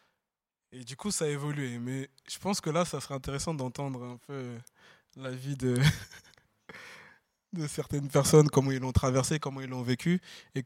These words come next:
comment ils voient, euh, cette, euh, appropriation de, enfin, cette appartenance à la famille, comment vous la voyez, comment vous,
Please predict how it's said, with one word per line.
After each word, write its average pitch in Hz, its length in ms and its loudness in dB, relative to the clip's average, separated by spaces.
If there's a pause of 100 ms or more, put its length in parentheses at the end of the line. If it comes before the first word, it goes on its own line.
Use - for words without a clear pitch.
(160)
comment 170 280 4
ils 143 160 2
voient, 139 440 0
euh, 120 300 -6 (540)
cette, - 420 -4
euh, 131 220 -2
appropriation 135 760 -2
de, 120 440 -8 (420)
enfin, 123 260 -20 (340)
cette - 240 0
appartenance 147 840 -6
à 135 80 0
la 131 100 2
famille, 147 520 2
comment 143 360 2
vous 131 160 0
la 127 100 4
voyez, 135 420 0 (440)
comment 151 280 4
vous, 165 400 6